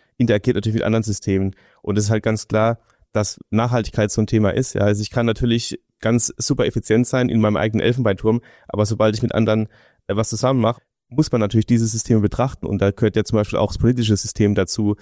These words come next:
was wir zum Beispiel in Dinosaurs aufgegriffen haben. Also dass man quasi nicht nur die Systemebene betrachtet, sondern auch die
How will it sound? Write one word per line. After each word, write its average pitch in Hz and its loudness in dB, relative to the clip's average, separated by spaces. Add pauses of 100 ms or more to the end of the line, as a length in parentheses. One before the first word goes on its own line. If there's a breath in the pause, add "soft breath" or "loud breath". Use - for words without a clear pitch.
(280 soft breath)
was 101 -2
wir 107 0
zum 107 -4
Beispiel 107 0
in 101 0
Dinosaurs 110 0
aufgegriffen 110 -2
haben. 98 2
Also 101 0
dass 104 -2
man 104 2
quasi 104 0
nicht 110 0
nur 113 2
die 101 -2
Systemebene 117 0
betrachtet, 117 -4
sondern 104 -2
auch 101 -4
die 104 -4